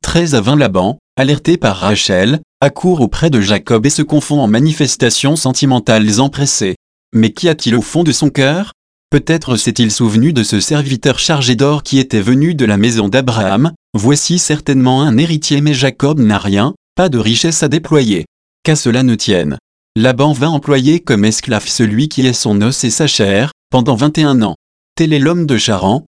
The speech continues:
il ne faudra pas plus d'un mois pour qu'il se dévoile. Jacob semble muet en face d'un Laban qui, cette fois, ne prononce plus le nom de l'Éternel, vingt-quatre heures trente et un, cinquante. Jacob est tout aussi gêné pour le faire,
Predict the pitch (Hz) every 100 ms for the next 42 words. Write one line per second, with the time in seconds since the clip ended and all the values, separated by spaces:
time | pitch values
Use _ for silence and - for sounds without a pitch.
0 | _ 117 110 113 - 110 101 - 104 -
1 | 151 123 107 101 135 139 117 - 160 131
2 | 110 127 107 95 80 71 - _ _ _
3 | 110 131 147 110 - 151 143 110 120 156
4 | 147 - 120 127 113 107 110 135 160 113
5 | 110 175 _ - - 175 - 107 92 123
6 | - _ 107 107 - 151 165 196 - 139
7 | 151 104 123 160 101 110 107 98 95 107
8 | 160 _ - 98 98 92 165 156 156 151
9 | - 135 131 107 110 180 - - - 156
10 | 156 104 78 - - _ _ _ 110 123
11 | 147 165 156 131 185 151 151 160 156 135
12 | 101 127 151 135 107 - 117 104 147